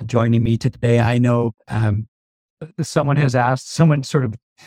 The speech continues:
cheekily asked me, "Are you just gonna go through all of your Soulstream friends <laughs> for these interviews?"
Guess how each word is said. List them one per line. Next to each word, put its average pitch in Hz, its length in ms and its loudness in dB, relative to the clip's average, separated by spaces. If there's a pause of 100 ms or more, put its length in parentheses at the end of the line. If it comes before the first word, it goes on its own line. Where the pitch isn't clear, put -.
(480)
cheekily 135 460 0
asked 120 280 0
me, 117 100 -2
"Are 113 80 0
you 135 100 0
just - 220 -4
gonna 151 180 0
go 131 220 2
through 135 200 2
all 127 160 6
of 113 100 2
your 113 100 2
Soulstream 139 720 -2
friends 160 440 -2 (420)
<laughs> - 400 -8
for - 180 -4
these 175 220 -2
interviews?" - 640 -4